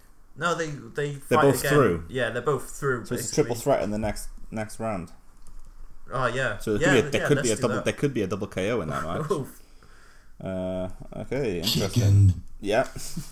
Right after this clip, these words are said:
Speaker 2: Um, the next one is between, uh, former champion, uh, Fun Man.
Speaker 1: Oh, <laughs> he didn't win, did he?
Speaker 2: He
Speaker 1: Does
Speaker 2: won,
Speaker 1: he win the first?
Speaker 2: yeah, he won before, one of them.
Speaker 1: Oh,
Speaker 2: Um,
Speaker 1: Fun Man.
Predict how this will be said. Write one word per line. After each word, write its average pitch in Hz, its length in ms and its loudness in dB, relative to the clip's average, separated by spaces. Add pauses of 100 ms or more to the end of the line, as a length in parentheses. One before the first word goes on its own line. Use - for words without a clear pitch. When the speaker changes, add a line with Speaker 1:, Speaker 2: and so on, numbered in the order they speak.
(580)
Speaker 2:
Um, 123 680 0
the 110 80 -2
next 139 240 -4
one 120 80 -2
is 117 100 -2
between, 117 680 -4 (180)
uh, 101 400 0
former 117 540 0
champion, 120 680 -2
uh, 104 180 0
Fun 127 340 0
Man. 123 440 0 (180)
Speaker 1:
Oh, 190 880 0
<laughs> - 40 -12
he 226 100 -6
didn't 196 220 -6
win, 147 180 -6
did - 180 -8 (100)
he? 311 140 -14
Speaker 2:
He 117 120 -2
Speaker 1:
Does 113 60 0
Speaker 2:
won, 113 120 2
Speaker 1:
he 110 80 0
win 104 220 -2
the - 80 -10
first? 113 180 -4
Speaker 2:
yeah, 117 160 6
he 113 80 6
won 113 280 2
before, 85 520 -2
one 95 160 -2
of 90 80 -4
them. 76 240 -6 (240)
Speaker 1:
Oh, 113 160 -10
Speaker 2:
Um, 101 60 -8 (340)
Speaker 1:
Fun 98 440 -2
Man. 107 300 -10